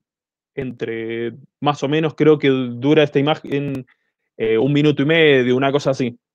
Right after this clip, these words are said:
¿sí? Nosotros en la parte de light painting tiene, podés manejar este tipo, como,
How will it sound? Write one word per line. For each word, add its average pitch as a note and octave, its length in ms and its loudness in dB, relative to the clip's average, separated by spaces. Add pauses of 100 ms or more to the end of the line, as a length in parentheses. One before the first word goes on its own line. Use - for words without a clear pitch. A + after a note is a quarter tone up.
(160)
¿sí? D3 240 -6 (260)
Nosotros D#3+ 580 0 (140)
en B2 380 -4
la A#2+ 140 2
parte D3 240 0
de D#3+ 40 4
light D#3 220 2
painting F3 480 -2 (120)
tiene, C3+ 840 -2 (240)
podés C3+ 500 0 (640)
manejar B2+ 520 0
este D3 280 -2
tipo, D#3 280 -2
como, C3 280 -2